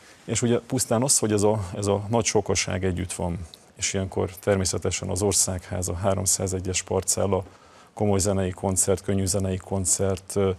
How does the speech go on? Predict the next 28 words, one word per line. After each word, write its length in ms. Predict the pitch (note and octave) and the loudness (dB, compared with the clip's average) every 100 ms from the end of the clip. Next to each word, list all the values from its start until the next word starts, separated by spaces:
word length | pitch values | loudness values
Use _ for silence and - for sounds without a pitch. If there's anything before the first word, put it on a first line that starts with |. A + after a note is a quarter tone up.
| - - - - - | -6 -20 -20 -18 -10
városnézés, 920 | F#2+ G2+ F#2+ F#2+ - F#2+ F#2 F#2+ F2+ | -4 0 2 2 0 -2 0 0 0
nagyon 180 | G#2+ F#2 | -2 0
sok 220 | - F2 | -2 -2
mindennel 380 | F#2+ F#2 F#2 F2+ | -2 0 -2 -2
fűszerezve 540 | - F#2 - F#2 F#2+ | -2 -2 -2 -2 0
van 140 | F#2+ | 0
ez 120 | G2 F#2+ | 0 -2
a 200 | G2 F2 | -4 -6
háromnapos 600 | G#2 F#2+ F#2+ F#2+ - - | -2 0 0 -2 -2 -4
itt 140 | G#2 - | -4 -4
létük. 280 | G#2+ - - - - - - _ | -4 -6 -12 -20 -20 -20 -20 _
De 200 | - G#2 G#2 | -8 -2 -2
a 420 | - G#2+ G2 E2+ | -2 -2 -2 -4
lényege 560 | F#2+ A2+ A#2+ G#2+ G#2+ F#2+ | -2 0 0 0 0 0
mégiscsak 440 | G2+ F#2 - F#2 | -2 -2 -4 -2
az, 240 | G2+ F2+ - | 0 0 0
hogy 300 | G2+ G2 G2 - _ | -2 -4 -6 -20 _
együtt 320 | G2+ F#2 G#2 | -4 -4 -4
vannak, 420 | - A#2 B2+ A#2 | -2 -2 -2 -2
és 260 | G#2 F#2+ - | -2 -2 0
a 220 | G2+ F#2 | 0 0
műegyetemi 580 | F#2 A2+ F#2+ F#2+ - F#2+ | 0 2 2 0 -2 -2
ünnepség 460 | F#2+ F#2+ F2+ - G2 | -2 -2 -4 -6 -4
után 400 | G2 - G#2 G2+ | -2 -2 -2 -4
részt 300 | G#2 G#2 - | -2 -2 0
vesznek 360 | G2 - F#2 F2+ | -2 -2 -4 -2
azon 240 | F#2 F#2 | -2 0
a 200 | F#2+ F2 | -2 -4